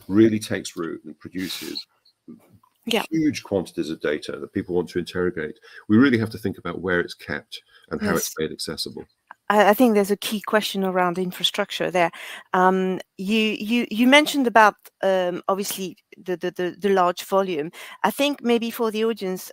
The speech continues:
Speaker 2: um, just to reiterate the breadth of applications of these photon and neutron source. So we are not just talking about, um, these three examples that we've
Speaker 1: No.
Speaker 2: just heard about.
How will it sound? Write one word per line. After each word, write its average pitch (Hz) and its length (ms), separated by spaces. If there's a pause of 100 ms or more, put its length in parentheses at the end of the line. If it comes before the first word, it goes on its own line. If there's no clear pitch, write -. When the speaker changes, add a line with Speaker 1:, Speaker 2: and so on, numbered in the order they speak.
Speaker 2:
um, 185 220
just 226 240
to 214 80
reiterate 196 580
the 185 320 (340)
breadth 233 440
of 202 100
applications 170 1040
of 160 320
these 190 220
photon 185 380
and 175 120
neutron 190 360
source. 165 200
So 226 140
we 233 140
are 220 40
not 233 240
just 220 300
talking 208 480
about, 175 340 (380)
um, 180 300
these 196 260
three 208 220
examples 190 500
that - 140
we've 175 140
Speaker 1:
No. 90 140
Speaker 2:
just - 180
heard 202 340
about. - 420